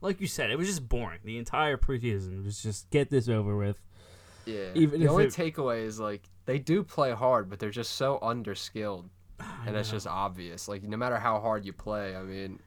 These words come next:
Speaker 2: it can't stay one one forever. Like
Speaker 1: Especially the lineup last night. Well, you were just, I mean, it, it wasn't the typical, "Oh,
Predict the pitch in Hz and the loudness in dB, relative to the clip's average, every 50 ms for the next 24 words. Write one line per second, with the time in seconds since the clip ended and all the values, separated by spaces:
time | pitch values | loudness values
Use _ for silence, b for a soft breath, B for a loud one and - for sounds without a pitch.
0 | - - 113 - - 127 113 107 - - - 110 107 104 98 101 101 104 98 98 | -12 -12 -12 -6 -4 -6 -6 -6 -8 -6 -4 -4 -4 -2 -4 -2 -4 -4 -4 -4
1 | 101 101 98 98 92 - - 90 80 98 101 92 90 87 87 90 92 92 - - | -4 -4 -4 -6 -8 -8 -6 -6 -6 -6 -6 -8 -8 -8 -8 -8 -8 -8 -8 -12
2 | - - - - - - 151 - 190 185 175 - 190 180 165 151 139 139 131 131 | -14 -20 -20 -16 -10 -8 -6 -2 -2 -2 0 2 2 4 4 4 2 2 0 0
3 | 135 127 120 113 - - 104 98 92 - - - 104 95 - - - - - - | 0 0 -2 -4 -4 -6 -6 -6 -6 -8 -8 -8 -8 -10 -10 -12 -16 -20 -20 -20
4 | - _ _ - - - - _ - - _ _ _ _ _ - _ _ _ - | -20 _ _ -20 -20 -20 -20 _ -20 -20 _ _ _ _ _ -20 _ _ _ -20
5 | _ _ - - - - - - - - - - - - - - 113 113 117 123 | _ _ -20 -20 -20 -20 -20 -20 -20 -20 -20 -16 -16 -16 -14 -12 -12 -10 -8 -6
6 | 131 139 127 113 107 - 113 110 - - - - - - - 85 117 131 139 131 | -6 -6 -6 -6 -8 -8 -8 -6 -6 -6 -8 -8 -12 -14 -12 -10 -6 -4 0 2
7 | 143 156 143 151 160 156 156 165 139 160 156 147 139 131 123 143 - - 156 135 | 4 4 4 4 4 6 6 6 4 4 0 -4 -8 -6 -6 -6 2 2 2 2
8 | 131 123 - - 127 120 120 117 110 - - - - 117 123 120 117 107 104 107 | 2 -2 -2 0 0 2 4 2 2 0 -4 -8 -4 -2 0 0 0 0 -2 -4
9 | 101 | -6